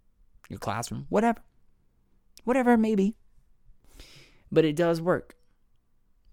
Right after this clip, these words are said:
And I do think that's what I need to do. Maybe for my writing.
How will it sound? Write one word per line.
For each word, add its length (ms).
And 100
I 120
do 240
think 460
that's 200
what 200
I 60
need 200
to 60
do. 220
Maybe 300
for 180
my 180
writing. 440